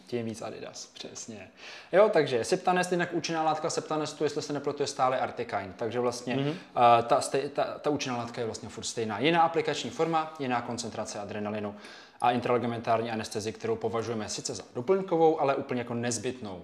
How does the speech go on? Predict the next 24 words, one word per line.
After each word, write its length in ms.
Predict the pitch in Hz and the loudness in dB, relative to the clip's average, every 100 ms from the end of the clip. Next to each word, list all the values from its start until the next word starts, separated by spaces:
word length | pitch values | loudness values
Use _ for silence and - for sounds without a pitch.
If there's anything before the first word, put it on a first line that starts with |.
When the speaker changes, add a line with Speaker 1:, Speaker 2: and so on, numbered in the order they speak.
| - | -10
Speaker 1:
Jo, 300 | 143 151 143 | -4 -4 -2
pro 120 | 156 151 | 2 2
gingivektomii, 720 | 151 147 143 - 135 131 127 | 2 2 2 0 0 2 2
pro 180 | 127 135 | 2 0
tu 120 | 131 | -2
sponu, 460 | - - 120 120 117 - - - | -6 -4 -2 -2 -6 -14 -16 -4
a 420 | 123 117 113 113 113 | 2 4 4 2 0
na, 180 | 117 | 0
na 120 | 120 120 | 2 0
kofrdám, 640 | 123 - 123 120 117 117 | -2 -2 0 2 2 2
u 140 | 131 120 | -2 -2
extrakcí, 600 | 127 - 131 127 - 123 | -2 -2 -2 -2 -2 -2
jako, 340 | 113 113 117 | -2 0 0
jako 200 | 113 110 | 0 -2
dopichování, 760 | 113 113 110 117 110 110 110 107 | -6 -6 -6 -4 -2 -2 -4 -4
prostě 340 | 110 107 - | -6 -6 -4
bez 200 | 107 101 | -2 -2
tohohle 300 | - 107 110 | -2 -4 -4
z 60 | 104 | -4
toho 140 | 107 | -4
se 100 | 95 | -6
úplně 200 | 98 104 | -6 -8
ne-, 160 | 95 92 - - | -10 -10 -16 -12
neobejdeme. 520 | 95 175 190 190 - | -8 -4 -4 -4 -8